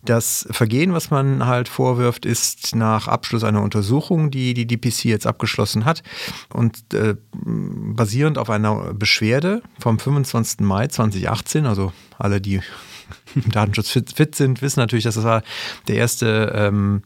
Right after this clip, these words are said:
Geltungstag, der Inkrafttretungstag.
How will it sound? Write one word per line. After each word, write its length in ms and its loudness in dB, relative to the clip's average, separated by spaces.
Geltungstag, 680 0
der 140 -4
Inkrafttretungstag. 1500 -4